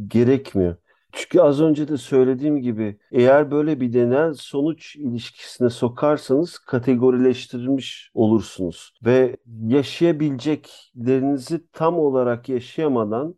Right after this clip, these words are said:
hem yönlendirilmiş olduğunuzdan ötürü o müziği mantıksal böyle bir çerçeveye hapsetmiş olursunuz, bir kategoriye. Fakat biz de bir taraftan dille anlatmak durumundayız ve dili kullanıyoruz anlatmak için.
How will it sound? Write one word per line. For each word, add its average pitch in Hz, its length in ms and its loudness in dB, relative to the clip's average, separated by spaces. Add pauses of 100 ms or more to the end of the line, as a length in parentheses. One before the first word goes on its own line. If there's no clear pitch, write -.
(200)
hem 170 280 2
yönlendirilmiş 131 1200 0
olduğunuzdan 117 960 -4
ötürü 120 580 -6 (100)
o 170 200 4
müziği 180 480 0
mantıksal 143 920 0
böyle 147 300 -4
bir 151 80 -14
çerçeveye 139 680 -2
hapsetmiş 113 640 -8
olursunuz, 95 460 -6
bir 104 80 -6
kategoriye. 95 680 0 (160)
Fakat 190 640 -2
biz 139 320 -6
de 147 120 0
bir 151 100 -8
taraftan 156 680 0 (100)
dille 120 680 -2
anlatmak 113 760 -4 (160)
durumundayız 110 1000 -2
ve 131 320 0
dili 160 260 0
kullanıyoruz 107 580 2
anlatmak 104 640 -6
için. - 360 -12